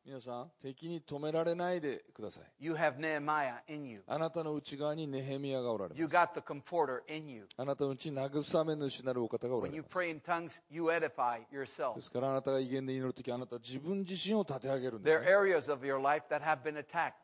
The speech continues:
Speaker 1: 今まで攻撃されてきたあなたの人生の領域があります。
Speaker 2: Pornography,
Speaker 1: ポルノ、
Speaker 2: discouragement,
Speaker 1: 落胆、
Speaker 2: fear,
Speaker 1: 恐れ、
Speaker 2: sexual addictions,
Speaker 1: 性的な
Speaker 2: homosexuality,
Speaker 1: 中毒とか、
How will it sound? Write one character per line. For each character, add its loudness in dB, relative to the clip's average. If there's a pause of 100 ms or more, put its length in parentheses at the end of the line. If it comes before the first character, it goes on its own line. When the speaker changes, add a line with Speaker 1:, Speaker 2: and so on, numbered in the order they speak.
(260)
Speaker 1:
今 0
ま 4
で 4
攻 4
撃 -4
さ 2
れ 0
て -2
き -16
た 4
あ 2
な 2
た -4
の -4
人 -8
生 -8
の -6
領 0
域 -12
が -4
あ -2
り -8
ま -10
す。 -4
Speaker 2:
Pornography, 4 (220)
Speaker 1:
ポ 4
ル 0
ノ、 -6 (2250)
Speaker 2:
discouragement, -2 (500)
Speaker 1:
落 -2
胆、 0 (320)
Speaker 2:
fear, 0 (280)
Speaker 1:
恐 0
れ、 -2 (880)
Speaker 2:
sexual 0
addictions, -8 (380)
Speaker 1:
性 0
的 -6
な 4
Speaker 2:
homosexuality, 2
Speaker 1:
中 2
毒 0
と -4
か、 -6